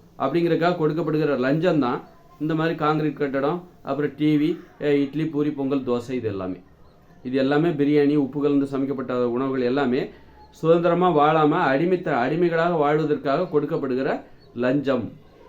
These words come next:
ஒரு சுதந்திரமான ஒரு வாழ்க்கைக்கு ஈடாக கொடுக்கப்படுகிற, அஹ், இன்னொன்னு எது அப்படின்னா, இந்த இதுதான். இதை கொடுத்து தான் நீ உன்னுடைய சுதந்திரத்தை பறிக்கிறாங்க. மனிதர்கள்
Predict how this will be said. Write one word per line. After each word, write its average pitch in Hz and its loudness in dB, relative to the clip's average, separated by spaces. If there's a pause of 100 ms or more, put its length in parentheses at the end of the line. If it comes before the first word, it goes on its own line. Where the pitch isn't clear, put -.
(680)
ஒரு 135 0
சுதந்திரமான 165 2
ஒரு 165 4
வாழ்க்கைக்கு 160 0
ஈடாக 151 0
கொடுக்கப்படுகிற, 151 -2 (480)
அஹ், 143 2
இன்னொன்னு 170 4
எது 139 2
அப்படின்னா, 131 -4
இந்த 135 0
இதுதான். 120 -2 (600)
இதை 143 0
கொடுத்து 156 -4
தான் 220 0
நீ 147 -2
உன்னுடைய 147 2
சுதந்திரத்தை 156 -2
பறிக்கிறாங்க. 123 -4 (180)
மனிதர்கள் 160 0